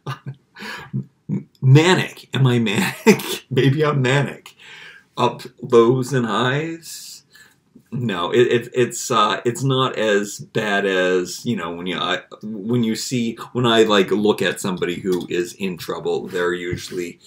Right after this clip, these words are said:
you know, when somebody is depressed, they're in their bed for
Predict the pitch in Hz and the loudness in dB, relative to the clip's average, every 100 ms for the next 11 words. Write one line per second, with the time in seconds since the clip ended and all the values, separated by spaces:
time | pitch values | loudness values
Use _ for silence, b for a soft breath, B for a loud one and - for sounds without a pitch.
0 | b 127 87 95 98 139 123 98 85 92 | b -2 -2 -4 0 0 0 -2 -4 -8
1 | - 104 80 - b b - 107 98 90 | -4 -4 -4 -10 b b -2 2 2 0
2 | 92 90 90 76 85 76 104 95 82 - | -4 -6 -8 -6 -6 -4 -2 -2 -4 -10
3 | - 85 78 73 | -8 -6 -6 -6